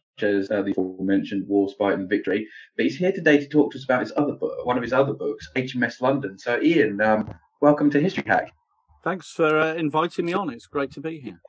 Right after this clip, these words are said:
Speaker 1: Yeah, so this naval history community on Twitter is very small. <laughs> So, um, it's fair to say that we, I mean, we have, we know each other from,
Speaker 2: Yeah.
Speaker 1: from there as well.
Speaker 2: I've seen you, you've seen me, yeah,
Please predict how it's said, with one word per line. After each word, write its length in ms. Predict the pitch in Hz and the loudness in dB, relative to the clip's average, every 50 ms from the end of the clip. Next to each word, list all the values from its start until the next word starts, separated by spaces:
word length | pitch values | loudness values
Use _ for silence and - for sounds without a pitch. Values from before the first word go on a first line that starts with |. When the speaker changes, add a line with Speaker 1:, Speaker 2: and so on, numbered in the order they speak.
| - - | -16 -8
Speaker 1:
Yeah, 320 | - - 220 214 180 139 123 | -6 -4 -4 0 0 -2 -2
so 180 | - 135 147 | -2 0 2
this 240 | 147 135 135 135 - - | 2 2 0 -2 -6 0
naval 300 | 147 175 185 - 143 135 | 2 4 4 4 2 2
history 340 | 160 160 160 - 139 123 | 4 4 4 2 0 0
community 380 | - 127 131 123 123 113 - 127 | 2 2 4 4 4 2 2 0
on 120 | 120 113 | 0 0
Twitter 320 | 110 113 131 123 - - 98 | 2 2 0 0 2 2 0
is 100 | 98 98 | 0 2
very 300 | 104 113 113 107 101 101 | 2 2 4 4 2 2
small. 560 | - - - 113 110 110 101 95 95 95 - - 147 - 160 | 0 -4 -4 -2 0 0 0 0 -2 -4 -2 -2 0 2 2
<laughs> 180 | - - 202 190 | 2 2 2 2
So, 180 | - - 156 135 | 4 6 6 8
um, 360 | 127 123 120 120 123 123 123 - - - - _ - | 8 8 8 6 4 2 0 -4 -14 -18 -18 _ -2
it's 220 | - 135 135 135 - - - _ _ - | -2 -2 -2 -2 -10 -18 -20 _ _ -2
fair 140 | - 127 123 | 0 0 0
to 100 | - 110 | 0 0
say 160 | - 123 110 | 0 2 2
that 100 | 104 104 | 4 2
we, 100 | 101 - | 2 0
I 160 | - 113 110 | 0 -2 -4
mean, 180 | 107 107 107 104 | -4 -4 -2 -2
we 80 | 107 | 0
have, 200 | 107 123 110 107 - 107 - | 2 2 0 0 -2 -10 -8
we 120 | - 110 107 | -6 -4 -2
know 160 | 107 104 101 | 0 2 2
each 140 | 98 98 - | 2 2 0
other 200 | 101 98 95 82 - _ _ | 0 0 0 -4 -6 _ _
from, 240 | - 104 95 95 92 - | -6 -6 -6 -6 -8 -4
Speaker 2:
Yeah. 280 | - 135 139 113 98 - | -2 -2 0 -2 -4 -8
Speaker 1:
from 160 | - 117 110 101 | -6 -6 0 4
there 280 | 104 107 104 95 95 | 6 6 6 4 2
as 120 | 95 92 95 | -2 -2 0
well. 300 | 107 107 101 92 95 95 - - - _ _ _ _ | 0 2 2 2 -2 -4 -8 -14 -14 _ _ _ _
Speaker 2:
I've 180 | - 117 123 - | -6 -6 -6 -6
seen 260 | - - 135 123 123 | -2 -2 0 0 0
you, 80 | 123 123 | -2 -4
you've 200 | 123 117 113 110 | -4 -6 -8 -10
seen 240 | - - 113 107 | -10 -10 -8 -8
me, 260 | 104 101 98 104 107 107 | -6 -8 -8 -10 -12 _
yeah, 280 | - - 107 101 101 101 | -12 -10 -8 -8 -8 -12